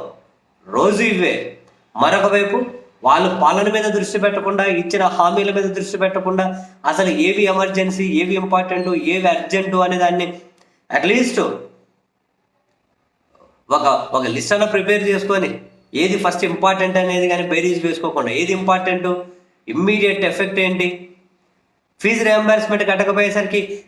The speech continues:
కాలేజీ వాళ్ళు నెక్స్ట్ ఇయర్లోకి ప్రమోట్ చేయట్లే, ఫీజులు కట్టాలని చెప్పి తల్లిదండ్రులను సతాయిస్తున్నారు. ఇది ఒకటి, మరొకటి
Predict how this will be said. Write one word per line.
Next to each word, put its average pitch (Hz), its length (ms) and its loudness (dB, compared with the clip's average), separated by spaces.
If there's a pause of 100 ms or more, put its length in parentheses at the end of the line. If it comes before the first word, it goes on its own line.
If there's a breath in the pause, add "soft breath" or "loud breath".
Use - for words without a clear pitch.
కాలేజీ 196 420 2
వాళ్ళు 185 280 2
నెక్స్ట్ 175 260 -2
ఇయర్లోకి 180 240 0
ప్రమోట్ 185 380 0
చేయట్లే, 202 360 0 (360)
ఫీజులు 185 240 0
కట్టాలని 165 400 0
చెప్పి 160 440 -4 (440 soft breath)
తల్లిదండ్రులను 170 520 2
సతాయిస్తున్నారు. 196 760 0
ఇది 147 280 -2
ఒకటి, 185 360 0
మరొకటి 170 460 0